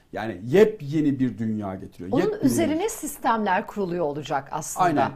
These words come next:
Speaker 1: Ee, hani blockchain
Speaker 2: Biraz anlamakta zorluk çekiyoruz, e,
Speaker 1: Çok
Speaker 2: diye
Speaker 1: çekiyoruz çünkü
Speaker 2: düşünüyorum.
Speaker 1: blockchain eşittir, e, Bitcoin gibi bakılıyor. Halbuki,
Speaker 2: Evet.
Speaker 1: e, internet eşittir e-ticaret mi? Değil.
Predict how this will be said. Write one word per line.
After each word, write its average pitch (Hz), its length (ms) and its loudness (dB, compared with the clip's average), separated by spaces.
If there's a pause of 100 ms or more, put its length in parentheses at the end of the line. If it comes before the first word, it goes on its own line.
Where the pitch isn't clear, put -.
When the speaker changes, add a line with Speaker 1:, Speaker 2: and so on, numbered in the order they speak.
(320)
Speaker 1:
Ee, 151 400 6
hani 175 320 -2
blockchain 220 460 8
Speaker 2:
Biraz - 20 2
anlamakta 440 580 0
zorluk 381 360 0
çekiyoruz, 196 600 -6
e, 196 120 -4
Speaker 1:
Çok 233 140 8
Speaker 2:
diye 190 100 0
Speaker 1:
çekiyoruz 226 300 2
çünkü 220 120 0
Speaker 2:
düşünüyorum. 240 240 4
Speaker 1:
blockchain 247 260 0
eşittir, 233 640 -2
e, 185 400 0
Bitcoin 170 400 2
gibi 113 180 -2
bakılıyor. 107 460 -6
Halbuki, 196 400 0
Speaker 2:
Evet. 285 260 0
Speaker 1:
e, 165 360 -2
internet 202 720 0
eşittir 202 500 -6
e-ticaret 135 580 0
mi? 190 140 -4
Değil. 143 200 0